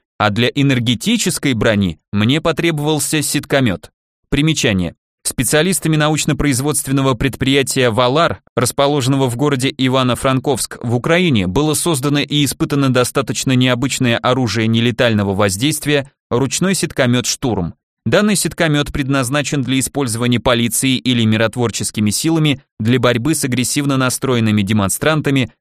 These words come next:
массовыми беспорядками, болельщиками. Ситкомет "Штурм" предназначен для захвата и временного удержания живой силы противника путем его дистанционного накрытия и обездвиживания сеткой. Конец примечания.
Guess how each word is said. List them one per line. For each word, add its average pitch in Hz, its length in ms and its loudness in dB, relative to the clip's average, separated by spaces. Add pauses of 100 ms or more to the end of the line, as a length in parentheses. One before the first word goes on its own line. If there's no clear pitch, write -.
массовыми 151 580 0
беспорядками, 110 800 0
болельщиками. 92 840 -2 (300)
Ситкомет 165 540 0
"Штурм" 135 400 0
предназначен 123 720 0
для 117 160 -2
захвата 135 520 0
и - 200 -2
временного 131 480 0
удержания 131 680 2
живой 104 260 -2
силы 156 340 -2
противника 143 720 0 (240)
путем 160 280 0
его 151 240 2
дистанционного 127 760 0
накрытия 147 560 0
и 151 140 0
обездвиживания 151 840 0
сеткой. 107 540 -2 (280)
Конец 117 340 2
примечания. 113 720 0